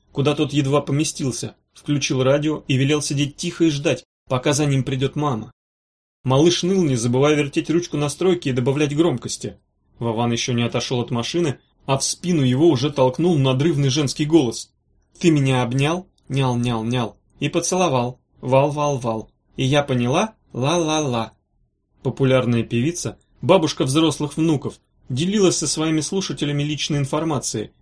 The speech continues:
как она влюбилась и по каким признакам разобралась, что это было настоящее чувство, а не мимолетное увлечение. Малыш Зиги оказался тайным ценителем попсы. Вован вернулся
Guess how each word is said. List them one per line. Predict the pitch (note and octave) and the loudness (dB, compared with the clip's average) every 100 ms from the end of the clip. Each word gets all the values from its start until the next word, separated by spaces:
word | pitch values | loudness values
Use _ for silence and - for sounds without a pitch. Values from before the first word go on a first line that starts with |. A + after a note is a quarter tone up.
| _ - | _ -2
как | C3+ C3+ | 0 2
она | C3 | 2
влюбилась | B2 B2 B2+ C#3+ - - | 2 0 0 -2 -4 -8
и | B2 | -6
по | C3+ | -2
каким | C3+ B2+ C#3+ | -2 0 0
признакам | C#3+ D#3+ D3 C3+ C3+ | 2 2 0 2 2
разобралась, | C3+ C3+ C3+ D3 E3+ E3+ - | 4 2 4 4 4 0 -8
что | - - D#3+ | -8 0 2
это | D#3 | 4
было | D#3 D#3 | 4 4
настоящее | D#3 - F3+ F#3+ C#3 C3+ B2 | 2 0 2 2 2 0 0
чувство, | - D3+ - A#2 - _ | 0 0 -2 -8 -10 _
а | C#3+ | 0
не | D3 D#3 | 2 4
мимолетное | D#3 E3 F3+ D#3+ B2+ A#2+ | 4 4 4 2 0 2
увлечение. | B2 D#3+ - C#3 A2+ G2 - _ _ - | 2 2 2 0 -2 -6 -14 _ _ -4
Малыш | B2 B2+ B2+ A2 | 0 2 2 0
Зиги | C3+ C#3 | -2 2
оказался | B2 C3+ B2 C#3 C3 D3+ | 2 2 4 2 2 0
тайным | - B2 A#2 A#2 | 2 2 2 0
ценителем | C#3+ C3+ C3 C#3 C3+ | 0 0 0 0 0
попсы. | D#3+ - G#3 C3+ - _ _ _ _ | -2 -2 -2 -2 -4 _ _ _ _
Вован | A#2+ A2+ A#2 A2+ | -4 0 0 0
вернулся | A2 B2 C#3+ D3 F#3 | 0 0 -2 -4 -8